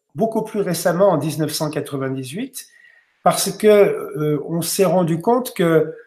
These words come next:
on, on modifiait, en fait, l'observateur modifiait l'intensité de l'observation, et il découvrait que finalement,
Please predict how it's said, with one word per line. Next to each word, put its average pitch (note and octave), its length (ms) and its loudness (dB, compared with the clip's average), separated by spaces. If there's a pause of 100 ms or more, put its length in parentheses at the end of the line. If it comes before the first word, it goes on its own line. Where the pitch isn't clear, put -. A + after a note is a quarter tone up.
(460)
on, E3+ 560 0
on D3 180 -2
modifiait, G3 1000 2 (100)
en - 60 -16
fait, A3 280 0
l'observateur F3 800 2
modifiait G3 1000 0 (300)
l'intensité A3 880 2
de F3 60 -6
l'observation, D#3 960 -4 (760)
et G3 480 4
il F3 220 -2
découvrait G3+ 720 2
que E3+ 380 0
finalement, G3 880 2